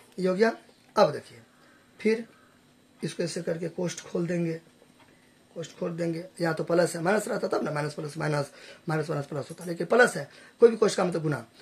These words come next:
तो plus को गुना करेंगे plus से तो प्लस हो जाएगा, इसको उतार देंगे। फिर plus को गुना करेंगे minus से तो minus है, उतार देंगे। plus में आपको डरना नहीं है, same to same उतार देंगे। हाँ, minus रहता तब आपको थोड़ा होता minus plus minus, मा-, ऐसे होता है, लेकिन plus है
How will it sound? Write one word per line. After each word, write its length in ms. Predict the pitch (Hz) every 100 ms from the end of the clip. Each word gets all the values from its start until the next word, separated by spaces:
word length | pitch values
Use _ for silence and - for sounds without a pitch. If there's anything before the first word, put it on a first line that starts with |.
| - -
तो 60 |
plus 300 | - 185 196
को 160 | 190 185
गुना 220 | 170 175
करेंगे 260 | 175 175 170
plus 320 | 170 170 170
से 120 | -
तो 160 | 147 160
प्लस 280 | 165 160 160
हो 40 |
जाएगा, 240 | 160 156 160
इसको 200 | 147 170
उतार 220 | 156 151
देंगे। 260 | 151 147 135 _ _ _ _ - - - _ - - -
फिर 100 | 214
plus 300 | 185 190 202
को 140 | - 185
गुना 200 | 170 175
करेंगे 280 | 175 170 170
minus 280 | 165 170 160
से 80 | 170
तो 120 | 170
minus 280 | 160 160 160
है, 60 | 160
उतार 220 | 165 156
देंगे। 180 | 160 160 160 - -
plus 220 | 220 247 233
में 80 |
आपको 180 | 214 208
डरना 280 | 185 185 170
नहीं 100 | 147
है, 60 | 143
same 200 | 202 190
to 80 |
same 140 | 170 160
उतार 180 | 139 127
देंगे। 180 | 127
हाँ, 100 | 160
minus 320 | 147 180 240 254
रहता 320 | 226 269 - - - -
तब 140 | 247 190
आपको 260 | - -
थोड़ा 160 | 156 147
होता 280 | 147 143 147 - 156
minus 200 | 151 147
plus 260 | 147 143
minus, 420 | 156 151 147 143 - - - -
मा-, 80 | -
ऐसे 140 | 156 139
होता 180 | 117
है, 80 | 131
लेकिन 160 | 160 160
plus 280 | 220 247
है 100 | -